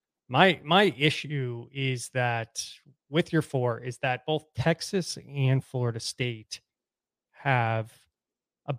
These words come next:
better chance of coming away with a clean record, perfectly clean record than Michigan does.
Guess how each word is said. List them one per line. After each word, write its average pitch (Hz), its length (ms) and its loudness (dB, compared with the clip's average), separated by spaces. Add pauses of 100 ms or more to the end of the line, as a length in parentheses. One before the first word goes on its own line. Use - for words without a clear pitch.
better 143 300 6
chance 135 480 -4
of - 160 -14
coming 127 320 -4
away 117 380 -2
with 117 180 -8
a 107 40 -12
clean 131 420 -8
record, 139 460 -4 (280)
perfectly 131 500 0
clean 113 460 -10
record 131 420 -6
than 110 200 -6
Michigan 135 400 -4
does. 151 400 -2